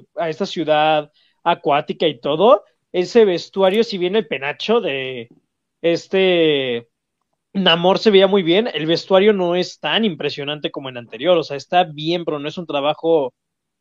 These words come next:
tan grande como en la primera película, al menos yo no, yo pienso eso. O sea, siento que esa segunda, o sea, sí, sí, sí, él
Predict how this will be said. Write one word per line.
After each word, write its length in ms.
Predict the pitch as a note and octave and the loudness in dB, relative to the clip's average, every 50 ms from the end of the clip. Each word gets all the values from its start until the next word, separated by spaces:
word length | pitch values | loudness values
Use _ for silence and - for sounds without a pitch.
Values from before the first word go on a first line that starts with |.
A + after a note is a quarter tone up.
| _ _ _ _ _ | _ _ _ _ _
tan 720 | _ F3+ F3+ F#3 F#3 F#3 F#3 F#3 F#3 F#3 F#3 F3+ F3+ F3+ E3+ | _ 0 0 2 2 2 2 2 2 0 0 -2 -2 -4 -2
grande 360 | D#3 D#3+ D#3+ D#3+ E3+ F3 E3+ | 0 0 0 0 0 -4 -6
como 180 | - E3 D3+ C#3 | -6 -6 -8 -6
en 80 | B2+ B2+ | -6 -8
la 80 | B2+ | -8
primera 320 | - C3+ C#3 D3+ D#3+ D#3 - | -10 -8 -4 -4 -4 -4 -4
película, 360 | - B2+ B2+ - - F3 D#3+ | -10 -14 -12 -8 -4 -4 -4
al 40 | D#3+ | -4
menos 260 | D3+ C#3+ D3 D3+ C#3+ C3+ | -4 -8 -10 -10 -8 -8
yo 120 | D#3 D3+ | -8 -6
no, 140 | D3+ D3+ D3 E3+ | -6 -8 -8 -10
yo 280 | D#3 C#3 F3+ F3+ F3+ | -2 0 0 0 0
pienso 460 | - D#3+ E3+ E3 E3 - - D3 D3 | -2 -4 -4 -4 -4 -6 -6 -2 2
eso. 440 | F3+ A3 G#3+ - - C3 A#2+ A#2+ - _ _ _ _ _ _ _ _ | 2 2 2 0 -4 -8 -8 -8 -12 _ _ _ _ _ _ _ _
O 60 | - | -10
sea, 120 | D3 D3+ D3+ | -8 -8 -8
siento 260 | - E3+ E3+ F#3 F3+ | -6 -4 -2 -2 -2
que 80 | - E3+ | -2 -6
esa 120 | D#3 F3+ | -6 -4
segunda, 400 | - E3+ D3 C#3 D#3+ D#3 D#3+ D#3+ | -4 -4 -4 -4 -4 -2 -2 -2
o 60 | D#3+ | -2
sea, 140 | C#3+ D3+ C#3+ | -2 -4 -8
sí, 640 | - - - G3+ G3 G#3 G#3 G#3+ G#3+ G#3 G#3 G#3 - _ _ _ _ _ | -10 -8 -2 2 4 6 8 8 8 8 6 4 -4 _ _ _ _ _
sí, 180 | _ - G#3 | _ -10 -6
sí, 160 | E3+ G#3+ A#3+ | -2 2 4
él 340 | A3+ G#3+ F#3 E3 E3+ E3+ - | 4 4 4 0 -6 -14 -16